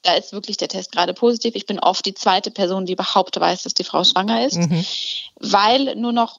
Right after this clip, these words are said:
Speaker 1: ungefähr, man, wir haben das nicht ganz so genau in Zahlen, leider, aber ich weiß es aus Hamburg und aus Berlin, dass die Hälfte der Frauen noch eine Hebamme findet und die Hälfte nicht.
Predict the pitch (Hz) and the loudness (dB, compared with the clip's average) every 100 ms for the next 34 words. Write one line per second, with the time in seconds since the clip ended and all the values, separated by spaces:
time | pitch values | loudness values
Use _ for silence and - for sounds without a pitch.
0 | _ 226 277 285 254 - 220 208 190 185 | _ -2 0 0 0 0 4 4 2 -2
1 | 196 202 254 262 233 - 220 240 240 208 | -2 0 0 -2 -4 -4 -4 -4 -4 -2
2 | 196 226 196 - 220 226 262 254 214 233 | 0 0 -2 -4 0 2 2 0 0 2
3 | 269 269 - 214 208 202 - 196 226 220 | 2 2 2 2 0 -2 0 2 2 -2
4 | - 214 - 226 247 240 208 - - 214 | -4 -4 0 2 2 2 -2 -4 -2 0
5 | 208 240 254 - - 220 - - 208 214 | 2 4 2 0 0 0 0 -2 0 4
6 | 233 - 240 208 - 196 202 202 214 214 | 2 2 0 0 2 2 2 0 2 2
7 | 226 214 - 220 240 254 226 214 202 196 | 0 -2 0 4 4 4 0 -2 2 2
8 | - 208 202 165 - - | 2 0 2 2 2 -2